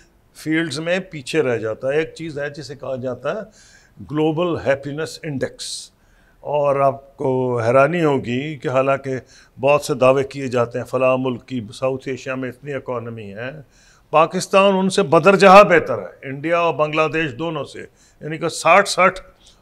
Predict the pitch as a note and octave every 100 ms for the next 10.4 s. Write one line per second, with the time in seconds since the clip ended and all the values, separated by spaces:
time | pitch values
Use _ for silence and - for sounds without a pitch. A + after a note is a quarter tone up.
0 | - E3 E3+ G3+ - G3 F3 F3 B2 B2
1 | - - - F3+ G#3+ A3 G3 A3 G#3+ A3
2 | D#3 D#3+ G3+ F3 E3 D#3+ - D#3 E3+ E3+
3 | F#3+ F3+ F3+ - _ _ _ _ - E3
4 | E3 F3 F3 F3 F3 E3+ D3+ - - -
5 | D3 C#3+ C#3+ C#3 B2+ - - D3 D#3 D3
6 | D#3 D#3+ D3+ C3+ D3+ C#3+ E3+ B2 C#3 C#3+
7 | B2+ B2+ E3+ D#3 B2+ A2+ F3+ D#3+ G3 C4
8 | - _ _ _ _ _ _ _ F3 E3
9 | E3+ E3+ E3 D3 D#3+ B2 D3 E3+ E3+ D#3
10 | E3 E3 D#3